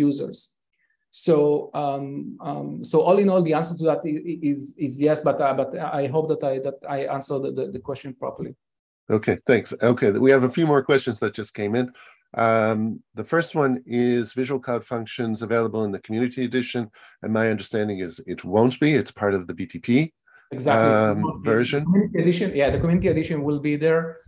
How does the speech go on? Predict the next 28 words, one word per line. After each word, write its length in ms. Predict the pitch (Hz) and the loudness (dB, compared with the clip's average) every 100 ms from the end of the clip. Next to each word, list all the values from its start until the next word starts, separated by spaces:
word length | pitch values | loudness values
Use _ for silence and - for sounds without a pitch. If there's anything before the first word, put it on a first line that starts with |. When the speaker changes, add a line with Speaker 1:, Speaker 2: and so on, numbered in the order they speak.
| - - | -20 -4
Speaker 1:
but, 300 | 139 135 135 | -2 -2 -2
uh, 320 | 139 135 139 | -2 -2 -2
Visual 260 | 135 147 147 | -4 -2 -2
Cloud 240 | 151 139 | -2 -6
Function 320 | 147 139 143 | -6 -8 -6
is 180 | 131 127 | -4 -4
not 160 | 139 135 | -4 -2
going 120 | 135 127 | -2 -4
to 40 | |
be 80 | 127 123 | -4 -4
part 100 | 117 | -6
of 100 | 127 | -6
that. 180 | 120 - _ _ _ _ _ - | -12 -14 _ _ _ _ _ -8
Speaker 2:
Okay, 260 | 107 120 | -2 0
and 100 | 110 123 | 2 4
then 120 | 127 | 2
it 100 | 123 | 2
says, 200 | 127 113 | 0 0
"Until 400 | 107 120 - 135 120 | -2 -2 0 2 4
when 180 | 131 139 | 4 4
will 140 | 127 | 2
it 100 | 123 | 0
be 120 | 120 107 | -2 -4
available 460 | 110 113 107 110 101 | -2 -2 -4 -8 -8
to 60 | 113 104 | -12 -12
customer 520 | - 107 - - 104 104 | -6 -6 -6 -4 0 0
use?" 640 | 90 101 95 82 - - _ _ _ _ _ | -2 -2 -2 -4 -12 -20 _ _ _ _ _
I 20 | - | -8